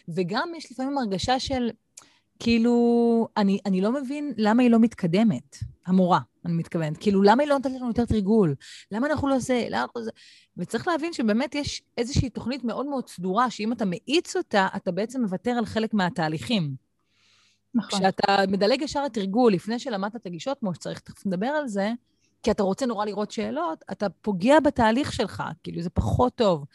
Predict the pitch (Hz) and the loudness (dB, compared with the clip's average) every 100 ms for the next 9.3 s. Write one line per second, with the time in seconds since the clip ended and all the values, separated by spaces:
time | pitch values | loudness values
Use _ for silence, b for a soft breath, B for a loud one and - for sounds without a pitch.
0 | b b - 247 269 262 214 202 214 214 | b b -2 2 2 2 0 0 2 2
1 | 208 202 185 - 190 185 170 165 185 190 | 4 2 2 -2 -2 -2 -6 -8 -8 -8
2 | 165 165 160 180 170 - 160 165 160 175 | -8 -8 -4 -2 -2 -4 -8 -8 -8 -6
3 | 180 185 196 262 214 196 208 233 220 - | -6 -6 -6 -2 -2 0 0 0 -2 -4
4 | _ b b b b - 208 277 311 247 | _ b b b b -2 0 2 4 4
5 | 254 254 202 185 220 214 190 202 170 190 | 4 2 2 2 2 2 0 -4 -4 -4
6 | 170 170 - 170 - 180 - - 160 - | -2 -2 -4 -10 -6 -6 -6 -10 -14 -20
7 | _ _ - 190 185 214 269 - 262 262 | _ _ -6 -2 -2 0 0 0 -2 0
8 | 302 302 247 240 247 233 240 220 247 233 | 2 2 0 -8 -8 -6 -2 0 2 2
9 | 190 185 | 4 2